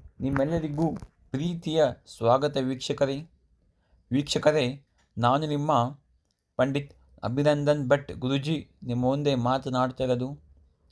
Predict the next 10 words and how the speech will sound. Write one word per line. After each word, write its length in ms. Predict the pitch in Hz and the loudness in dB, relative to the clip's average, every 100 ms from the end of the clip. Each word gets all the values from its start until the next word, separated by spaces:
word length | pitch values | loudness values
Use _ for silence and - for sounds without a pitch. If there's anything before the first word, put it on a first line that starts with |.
| _ - _ _ _ _ - | _ -20 _ _ _ _ -6
ವೀಕ್ಷಕರೇ, 540 | 165 165 180 170 160 | -4 -2 -2 0 0
ಇವತ್ತು 600 | 147 135 127 127 123 127 | -2 -4 -2 -2 -2 -8
ಈ 200 | - 127 | -6 0
ಒಂದು 240 | 131 123 123 | 2 2 0
ಹಂಚಿಕೆಯಲ್ಲಿ 400 | 139 147 156 151 | -2 -2 -2 -2
ನಿಮಗೆ 200 | 151 143 | -2 0
ಏನಪ್ಪ 300 | 147 143 147 | 0 2 2
ತಿಳಿಸ್ತಾ 400 | 143 143 143 139 | 2 -2 2 2
ಹೋಗ್ತೀನಿ 340 | 135 139 131 | 2 -2 -6
ವೀಕ್ಷಕರೇ. 480 | 127 - 147 117 | -6 -4 -2 -2